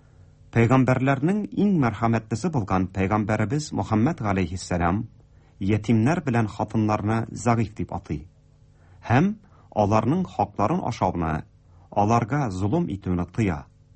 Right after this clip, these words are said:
Вә бу турыда да бераз катылык күрсәтә. Вә шушы эше өчен дә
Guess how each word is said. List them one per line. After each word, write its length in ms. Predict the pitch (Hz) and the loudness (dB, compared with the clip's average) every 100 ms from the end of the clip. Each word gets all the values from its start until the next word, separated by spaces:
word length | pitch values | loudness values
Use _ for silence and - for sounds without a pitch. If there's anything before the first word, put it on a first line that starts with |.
| - - - | -20 -20 -6
Вә 160 | 98 110 | -2 0
бу 140 | 160 | 0
турыда 380 | 196 151 107 87 | -4 -2 0 0
да 280 | 87 90 - - | 0 -2 -2 -4
бераз 360 | 95 131 135 - | 0 0 0 -2
катылык 420 | 117 117 117 113 | -4 -2 -2 -4
күрсәтә. 440 | 80 - - 71 - _ - - - 101 | -8 -8 -8 -8 -12 _ -20 -20 -8 -2
Вә 120 | 104 | -2
шушы 360 | 107 98 196 - | 0 0 -2 -2
эше 240 | - 185 | -2 -2
өчен 240 | - - 95 | -2 0 0
дә 280 | 82 82 | 0 -2